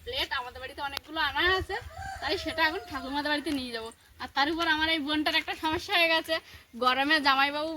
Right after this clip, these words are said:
বোঝেনি, হাতা লম্বা একটা জামা পরিয়ে দিয়েছে, সেটাকে একটু চেঞ্জ করে আবার হালকা একটা জামা পরাতে হবে। আর হ্যাঁ, এই যে পূজায় এসছি,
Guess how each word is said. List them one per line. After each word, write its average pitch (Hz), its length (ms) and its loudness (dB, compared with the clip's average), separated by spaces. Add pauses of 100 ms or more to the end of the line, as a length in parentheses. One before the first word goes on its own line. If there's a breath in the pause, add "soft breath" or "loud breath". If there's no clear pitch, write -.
বোঝেনি, 415 380 2 (120)
হাতা 294 220 0
লম্বা 294 280 2
একটা 370 120 -2 (100)
জামা 254 180 2 (100)
পরিয়ে 254 320 2
দিয়েছে, 247 300 0 (360 soft breath)
সেটাকে 262 340 0
একটু 349 140 -6 (100)
চেঞ্জ 302 200 0 (140)
করে 403 220 -2
আবার 294 240 0
হালকা 247 300 0 (380 soft breath)
একটা 302 240 -8
জামা 240 280 0
পরাতে 220 340 -2
হবে। 208 180 -4 (1000)
আর 349 80 -4 (120)
হ্যাঁ, 247 180 -14 (440)
এই 277 160 -14
যে 311 60 -8 (100)
পূজায় 302 400 -8
এসছি, - 280 -14